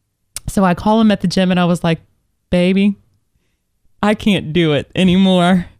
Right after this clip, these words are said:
You're gonna, when you get home, I, Lydia, there's a p-, pool <laughs> of vomit. <laughs> Lydia's in my bed, and you're coming home." And my husband,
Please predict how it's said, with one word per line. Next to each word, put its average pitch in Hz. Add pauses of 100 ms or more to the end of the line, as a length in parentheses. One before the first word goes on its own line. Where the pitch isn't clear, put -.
(340)
You're 226
gonna, 214
when 202
you 220
get 214
home, 233 (300)
I, 196
Lydia, 208
there's 202
a 170 (320)
p-, - (380)
pool 233
<laughs> -
of -
vomit. 185
<laughs> 320
Lydia's 226
in 214
my 170
bed, 214 (320)
and 240
you're 262
coming 240
home." 185 (340)
And 214
my 214 (220)
husband, 254